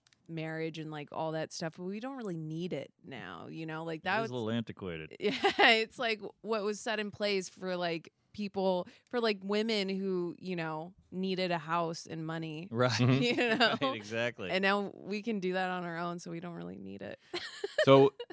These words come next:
Speaker 3: I have a pushback on that.
Speaker 1: Okay.
Speaker 3: And I'm not saying we don't need it, but so, like, I lived with my wife for ten years before we got married. When we got married,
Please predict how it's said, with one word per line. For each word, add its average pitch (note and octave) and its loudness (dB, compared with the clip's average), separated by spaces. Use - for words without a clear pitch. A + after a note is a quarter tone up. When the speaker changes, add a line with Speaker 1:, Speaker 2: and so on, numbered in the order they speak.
Speaker 3:
I B2+ 10
have D3 10
a A#2 6
pushback G2+ 2
on E2 -6
that. - -10
Speaker 1:
Okay. G2+ -14
Speaker 3:
And A#2 4
I'm A2+ 4
not D3 6
saying F3 4
we D#3 6
don't B2+ 2
need G#2 4
it, D2 -4
but A2 6
so, B2 6
like, A2+ 8
I A#2+ 10
lived C3 8
with A#2+ 2
my A2+ 4
wife G2 4
for - -6
ten A2+ 2
years A2+ 0
before C3+ 0
we C3+ 4
got C3+ 2
married. D3+ 2
When A#2 6
we C3+ 10
got A#2+ 8
married, A#2+ 4